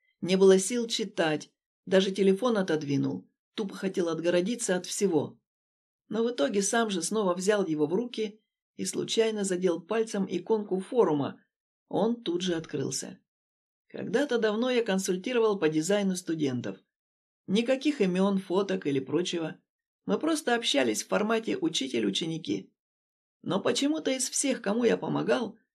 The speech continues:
запомнилась только одна девушка с ником «Зефирка». Интересная, с яркими работами, приятная в общении и какая-то отдаленно родная.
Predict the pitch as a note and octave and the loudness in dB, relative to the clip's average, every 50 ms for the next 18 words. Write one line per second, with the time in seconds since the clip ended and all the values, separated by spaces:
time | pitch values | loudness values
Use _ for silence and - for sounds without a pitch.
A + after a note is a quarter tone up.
0 | _ _ _ _ _ _ - E3+ D#3 F3 G3 G3+ - D#4 D#4 D4 C#4 C4+ A#3+ A#3 | _ _ _ _ _ _ -10 -2 0 2 2 2 2 0 0 2 2 4 4 4
1 | A3+ A#3 - B3+ B3 - - G#3 G#3 G3 F#3+ G3+ A3 G#3 F#3+ F#3 A#3 A#3+ A3 A3 | 2 2 0 -2 -4 -2 0 0 0 2 2 0 0 0 0 0 2 2 2 0
2 | - - E3+ F3+ - - G3 A3 A3 A3 G3 F#3+ F#3 F#3+ G3 F#3+ - F#3+ E3 - | 0 -2 -2 -2 0 0 0 0 0 0 0 0 0 0 -2 -2 -2 -2 -2 -2
3 | - - F#2+ - - _ _ _ _ _ _ _ _ _ _ _ _ - - G3 | -4 -8 -10 -10 -12 _ _ _ _ _ _ _ _ _ _ _ _ -8 -8 -4
4 | - C#4+ C#4+ A#3+ F#3 E3+ E3+ - E3 F3 E3 E3 - - - _ _ _ _ _ | -2 0 2 2 2 2 0 -2 -4 -4 -4 -4 -6 -10 -14 _ _ _ _ _
5 | _ _ - - - C3+ E3+ G#3+ C4+ C4+ - D#3 D3 C#3 C3 B2 C#3 D3 E3 - | _ _ -8 -2 2 2 2 2 2 0 -2 -2 -2 -2 0 0 2 2 2 0
6 | - D#3+ E3+ F3 - - - _ _ _ _ _ _ _ _ _ - D3+ D3 D3 | -2 -6 -8 -8 -10 -12 -14 _ _ _ _ _ _ _ _ _ 2 4 6 6
7 | D3+ F3+ F#3+ A3+ G#3+ F3 C3+ C3 C3 - - - C#3+ D3+ D#3 D3 C#3+ C#3+ C#3+ - | 4 4 2 0 0 0 0 -2 -2 -2 0 0 2 2 2 0 0 -2 -4 -10
8 | _ _ _ _ _ _ _ _ - D3+ D#3 D#3 D3+ D#3 - _ _ _ _ _ | _ _ _ _ _ _ _ _ -8 -6 -6 -6 -8 -10 -14 _ _ _ _ _
9 | _ - - - - - F#3+ F#3+ F#3 F3+ - E3 D#3 D#3 D3+ D#3+ D#3 D3+ D#3 F#3+ | _ -10 -8 -6 -2 0 2 2 2 2 2 0 0 0 0 2 6 8 8 8
10 | A3+ A#3 A#3 A3+ A3+ A3 G#3+ G#3 G3 F3+ D#3 D3+ D3+ C#3+ C#3 C#3 C#3 | 6 4 2 0 0 0 0 0 0 2 4 4 4 4 4 2 -2